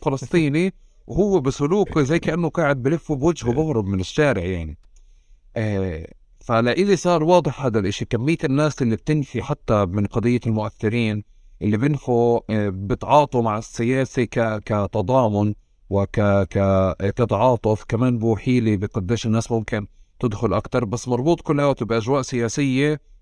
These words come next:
قائمة على عدم التضحية، يعني، بمعنى كل من تمسك بهذا الحيز وهذا المكان هيك. و-، و-، وبتعرف في إشي كمان يمكن، يعني، آه، شهر خمسة السنة الماضية يمكن غير المعادلة شوي، كسر القوالب،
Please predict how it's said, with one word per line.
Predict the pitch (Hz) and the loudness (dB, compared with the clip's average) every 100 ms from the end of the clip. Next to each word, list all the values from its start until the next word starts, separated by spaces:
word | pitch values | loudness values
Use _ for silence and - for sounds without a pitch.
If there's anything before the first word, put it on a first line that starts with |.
| - | -2
قائمة | 156 160 139 | 0 2 2
على | 110 120 | 2 2
عدم | 127 131 | 2 0
التضحية، | 110 123 92 98 80 85 - | 0 -2 -2 -4 -4 -6 -8
يعني، | 90 90 | -4 -2
بمعنى | 101 113 110 107 110 107 - - | -2 -2 -2 -2 -2 -2 -8 -2
كل | 151 | 0
من | 139 110 107 | 2 2 0
تمسك | - 110 123 - 104 | -2 -2 -2 -4 -4
بهذا | 90 101 120 110 | -2 2 2 2
الحيز | 98 101 110 95 | 0 0 0 0
وهذا | 92 110 101 | 2 0 2
المكان | 98 101 - 135 151 143 - _ - - - | 0 -2 0 0 0 -4 -12 _ -20 -12 0
هيك. | 90 - - - | 0 0 -10 -2
و-، | |
و-، | 110 110 120 120 95 | 0 0 0 0 0
وبتعرف | 113 180 180 170 | 0 2 2 2
في | - 170 | 0 0
إشي | 156 147 | 2 -2
كمان | - 139 147 123 | -2 0 0 0
يمكن، | 123 113 113 110 104 | -2 -2 0 0 2
يعني، | 101 90 98 95 92 - - _ - - | 2 2 0 0 -4 -6 -20 _ -20 -8
آه، | 104 92 90 85 - 90 | -4 -2 -4 -6 -8 -6
شهر | - 135 123 | 0 2 2
خمسة | 110 147 110 | 0 -4 -6
السنة | - 123 113 | -4 -2 0
الماضية | 123 131 98 104 | 0 0 0 0
يمكن | 110 120 | -2 -2
غير | 110 127 123 110 | -2 0 2 0
المعادلة | 98 98 120 101 98 | 0 0 0 0 -2
شوي، | - 120 | 0 0
كسر | - 120 120 | 0 -4 -2
القوالب، | 98 - 104 113 113 117 | -4 -2 2 2 2 0